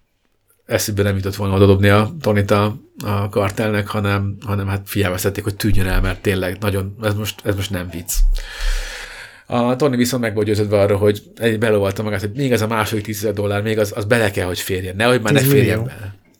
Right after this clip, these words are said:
Speaker 1: Vagy tízmillió, bocsánat, tízmillió dollár. Úgyhogy, ö, megpróbáltam, most már nem húzom az időt, ö,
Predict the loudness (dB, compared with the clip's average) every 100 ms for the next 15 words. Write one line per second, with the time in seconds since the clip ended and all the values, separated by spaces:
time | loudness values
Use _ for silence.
0 | _ _ -18 -8 4 4 4 2 0 0
1 | 0 0 0 0 0 2 2 2 -2 -8
2 | -12 -10 -8 -8 -10 -12 -8 -2 -2 0
3 | 2 2 4 4 4 0 -4 -16 _ _
4 | -4 -2 4 2 2 -2 -4 -6 -4 -2
5 | 0 2 2 2 2 6 4 2 -10 -4
6 | 0 4 4 2